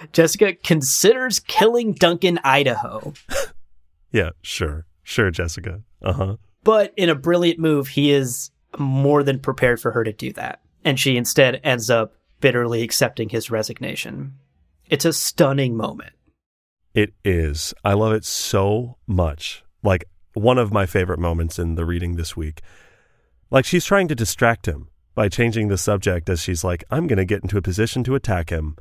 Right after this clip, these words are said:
Speaker 2: which is like, "Who the fuck do you think you're talking to, Jessica?"
Speaker 1: <laughs>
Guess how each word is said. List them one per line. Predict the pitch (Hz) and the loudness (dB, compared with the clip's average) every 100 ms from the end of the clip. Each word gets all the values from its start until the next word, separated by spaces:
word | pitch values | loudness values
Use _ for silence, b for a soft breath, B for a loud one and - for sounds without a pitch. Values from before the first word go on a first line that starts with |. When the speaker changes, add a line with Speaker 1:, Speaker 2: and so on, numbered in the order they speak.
| - _ _ | -18 _ _
Speaker 2:
which | - 143 | 0 2
is | 170 165 | 0 2
like, | 156 - - _ - 117 | -2 -2 -12 _ -8 0
"Who | 247 | 2
the | 302 | 2
fuck | - 196 202 - | 0 0 0 0
do | 170 | -2
you | |
think | 151 170 151 | 2 0 2
you're | 131 | 0
talking | - 147 180 - 123 | 2 2 2 0 -2
to, | 92 | -4
Jessica?" | 87 92 92 - 117 | -4 -4 -4 -2 -2
Speaker 1:
<laughs> | - | 2